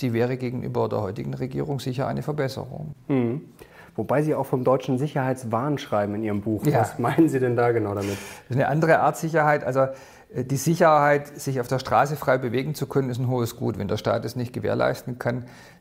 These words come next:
Speaker 1: dann verlieren die Menschen das Vertrauen in den Staat. Wir haben aber auch, äh, in Deutschland schon eine besondere Sicherheitskultur entwickelt. Ich nenne die Sicherheitswahnsinn,
Speaker 2: Mhm.
Speaker 1: dass extrem kleine Risiken so überbewertet werden, dass dann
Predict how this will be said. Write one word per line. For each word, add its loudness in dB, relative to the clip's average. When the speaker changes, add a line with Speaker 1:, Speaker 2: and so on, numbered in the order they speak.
Speaker 1:
dann -2
verlieren -2
die 0
Menschen -2
das -4
Vertrauen -2
in -8
den -8
Staat. -4
Wir 4
haben 4
aber 4
auch, -2
äh, -6
in -6
Deutschland 0
schon -2
eine -2
besondere 0
Sicherheitskultur -2
entwickelt. -4
Ich -8
nenne -4
die -4
Sicherheitswahnsinn, -2
Speaker 2:
Mhm. -6
Speaker 1:
dass 2
extrem 0
kleine 4
Risiken -4
so 2
überbewertet 0
werden, 0
dass 0
dann -2